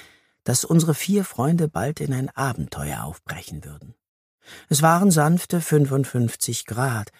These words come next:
der Himmel war blau, Sand, wohin das Auge reichte. Tausend und eins und mehr Sandkörner glühten sich warm, und irgendwo hinter einer Düne rollte der Pillendreher Karl seine Kugeln.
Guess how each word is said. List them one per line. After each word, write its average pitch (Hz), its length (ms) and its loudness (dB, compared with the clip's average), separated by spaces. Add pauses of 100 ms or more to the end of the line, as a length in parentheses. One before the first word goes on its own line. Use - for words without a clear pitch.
(400)
der 95 80 0
Himmel 101 280 4
war 82 120 0
blau, 110 420 -4 (380)
Sand, 143 480 4
wohin 110 220 2
das 82 200 -4
Auge 90 480 -2
reichte. - 480 -16 (560)
Tausend 139 580 4
und - 300 -4
eins 117 320 2
und 117 240 -2
mehr 117 340 2
Sandkörner 87 800 -2
glühten 107 480 0
sich 92 260 -2
warm, 90 460 0 (580)
und 101 120 2
irgendwo 196 500 8
hinter 196 260 6
einer 135 240 4
Düne 147 520 6
rollte 151 500 -2
der 110 160 0
Pillendreher 117 800 0
Karl 165 500 -6
seine 110 360 -6
Kugeln. - 520 -14